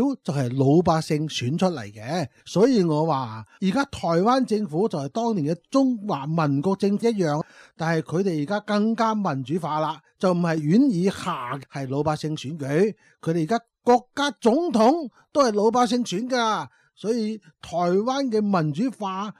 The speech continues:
係超過咗好多國家嘅民主化進程嘅。喺民國時期，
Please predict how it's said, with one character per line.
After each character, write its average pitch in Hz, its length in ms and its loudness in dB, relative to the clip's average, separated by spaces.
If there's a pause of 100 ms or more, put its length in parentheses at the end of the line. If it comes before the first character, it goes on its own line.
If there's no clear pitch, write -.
(160)
係 160 160 -4
超 - 320 0
過 214 160 0
咗 220 80 -4
好 185 500 0
多 285 240 -2
國 202 320 -2
家 202 240 -4
嘅 170 240 -8 (280)
民 175 300 4
主 208 220 2
化 185 260 -2 (120)
進 175 200 4
程 160 160 -6 (120)
嘅。 131 340 -6 (380)
喺 233 240 2
民 214 320 2
國 214 160 2
時 160 340 -6
期， 151 380 -4